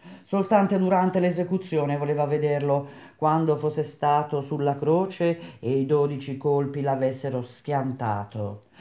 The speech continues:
Allora voleva vederlo, allora voleva vederlo molto da vicino. Si era fatto riservare un posto in prima fila. E quando la gente si fosse dispersa, dopo un paio d'ore,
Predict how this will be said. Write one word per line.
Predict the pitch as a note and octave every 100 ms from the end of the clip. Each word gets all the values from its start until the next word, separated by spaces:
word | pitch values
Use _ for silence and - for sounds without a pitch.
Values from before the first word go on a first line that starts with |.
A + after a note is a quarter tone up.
| -
Allora | - D#3 D#3+ D3 C3+ B2+ B2+
voleva | B2+ B2 B2
vederlo, | A#2 A#2 A#2+ A#2 B2 C3+ C3 -
allora | D#3+ F#3 F3+ F3 D#3+
voleva | D#3 D3+ D3+
vederlo | D3 D3 D3 D3 D3
molto | D3+ D#3+ E3 D#3 D3+
da | C#3+
vicino. | C3+ B2+ C#3 B2 A#2+ A#2 A#2 A#2 - _ _
Si | - -
era | C3+ B2+
fatto | C#3+ C3+ C3+
riservare | B2 C3+ B2 B2+ B2+
un | C3 B2+
posto | C#3 C3+ C3
in | B2+
prima | B2+ B2+ C3+
fila. | C3+ G#2+ G2+ G2+ G2+ - _ _ _ - -
E | -
quando | D#3 F#3 F3+
la | E3
gente | D3 D3+ C#3 C3+
si | C3+
fosse | B2+ C3+ - B2
dispersa, | A#2+ - - B2 A#2+ A#2+ - B2+ A#2+ A#2+ - - -
dopo | D#3 D3
un | C#3+ C#3
paio | C#3 C3 C3
d'ore, | C3 D#3+ F#3 F#3+ F#3+ F#3+